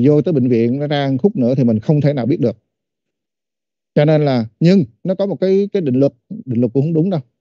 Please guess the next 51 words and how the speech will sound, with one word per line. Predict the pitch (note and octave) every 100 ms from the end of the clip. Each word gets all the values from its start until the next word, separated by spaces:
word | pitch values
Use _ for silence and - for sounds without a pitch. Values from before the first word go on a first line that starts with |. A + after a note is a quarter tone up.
| -
Nó | -
có | F3+ F#3+
một | D#3
cái |
sự | D3+ B2
tương | E3 D#3+
xứng, | D3 F#3+ A#3
tương | G#3+ D#3+ D3+
quan | D#3 C#3+
là | B2+
có | A#2+
nghĩa | E3+ C#3+
là | D3+ A#2 _ _
cái | G3+
lượng | C#3 C3
máu | D#3+ F#3+
mất | A3 G3
ra, | E3 D3+
thí | F#3+
dụ | F#3+ D3 D#3 _ _ _ _ -
mình | C#3
thấy | C#3 D#3 G#3
là | D3+
trong | B2+ D#3 D3+
cái, | D3+ D3+ E3+ G3 G3+
à, | E3 C#3+
sốc | C#3+ G3
giảm | C#3+ C#3
thể | C#3
tích | D3
á, | A3 A3 - _ _ -
mấy | E3
cái | F#3
trường | F3 B2+
hợp | B2
mà | A#2
chấn | D3+ G3
thương | F#3 F#3+
á, | A#3+ - _ _ _ _ _ _ _ _ _ _
máu | D3 G3
chảy | C3+ D3
lít | E3 - _ _ -
thì | C#3 B2+
mạch | B2 B2 _ _ -
huyết | E3 D#3+ F3
áp | F3+ -
thay | B2+
đổi | A2+
như | D#3 C#3
thế | D3+
nào? | C#3+